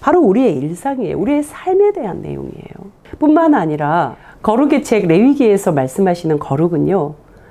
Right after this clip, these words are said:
내 영혼의 거룩이 아닙니다. 내 영혼이 깨어나고, 내 영혼이 찬양하고, 내 영혼이 충만하고, 내 영혼이 맑아지고, 내 영혼이 하늘을 향하여 우러러 보면서 뭔가 하늘 언어를 배워서 막 소통하는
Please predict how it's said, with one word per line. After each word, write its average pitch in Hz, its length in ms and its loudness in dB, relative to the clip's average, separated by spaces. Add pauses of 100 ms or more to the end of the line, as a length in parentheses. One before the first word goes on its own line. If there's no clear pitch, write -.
내 254 180 2
영혼의 254 360 2
거룩이 170 360 -4
아닙니다. 147 640 -10 (1160)
내 202 180 4
영혼이 208 360 4
깨어나고, 165 1000 -2
내 196 180 4
영혼이 208 340 2
찬양하고, 185 760 -2
내 180 180 0
영혼이 208 360 2
충만하고, 202 800 -6
내 180 180 0
영혼이 208 320 0
맑아지고, 175 840 -6
내 185 220 0
영혼이 233 480 -2 (260)
하늘을 294 460 0
향하여 226 320 0
우러러 202 380 0
보면서 180 600 -2 (220)
뭔가 277 280 0
하늘 330 360 0
언어를 208 420 -4
배워서 202 440 -6
막 220 80 -10 (320)
소통하는 233 640 -4